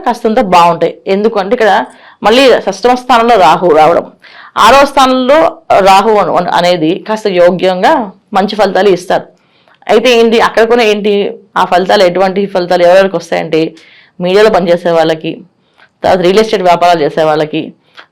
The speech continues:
తర్వాత, ఆ, ఏదైతే చికెన్ వ్యాపారాలు చేసే వాళ్ళకి, వాళ్ళకి చాలా బ్రహ్మాండంగా యోగిస్తుంది.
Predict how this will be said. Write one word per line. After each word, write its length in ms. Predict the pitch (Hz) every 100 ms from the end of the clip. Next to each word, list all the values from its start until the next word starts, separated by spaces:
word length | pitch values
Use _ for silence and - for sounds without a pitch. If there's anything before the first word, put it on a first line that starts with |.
| -
తర్వాత, 260 | 180 180 190 175 151 101 101
ఆ, 80 | 165 156 151 - - 175
ఏదైతే 260 | 202 208 214 214
చికెన్ 220 | 226 220
వ్యాపారాలు 320 | 185 185 175 151
చేసే 180 | 151 170 151
వాళ్ళకి, 320 | 147 147 165 180 - _ _ _ _ _ 190 214
వాళ్ళకి 280 | 220 294 294
చాలా 140 | 190 165
బ్రహ్మాండంగా 420 | 156 156 170 208 139
యోగిస్తుంది. 460 | - - - 143